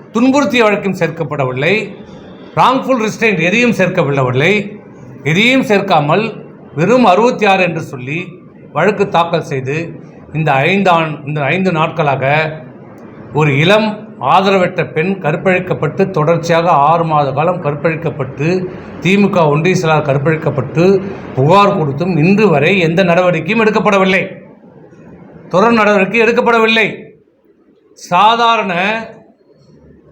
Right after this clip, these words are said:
பெட்டி வழக்குகள் எல்லாம், ஃபைன் கட்டுகின்ற வழக்குகள் எல்லாம் காவல் நிலையத்தில் அழைத்து வந்து அடித்து,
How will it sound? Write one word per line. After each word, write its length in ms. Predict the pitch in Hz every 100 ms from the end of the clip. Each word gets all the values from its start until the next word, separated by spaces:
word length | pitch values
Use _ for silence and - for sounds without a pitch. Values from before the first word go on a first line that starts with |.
| _
பெட்டி 280 | 202 - 262
வழக்குகள் 420 | 240 - 214 185
எல்லாம், 540 | 170 151 180 220 - - - - - - - - - - - - - - - - - -
ஃபைன் 280 | - 233 269
கட்டுகின்ற 380 | 233 214 220 208
வழக்குகள் 400 | 196 190 180 185
எல்லாம் 500 | 190 226 233 - - - _ _ -
காவல் 340 | 165 220 247
நிலையத்தில் 400 | 226 214 214 190
அழைத்து 340 | 196 190 180
வந்து 580 | 170 151 151 190 214 202 -
அடித்து, 400 | 160 185 180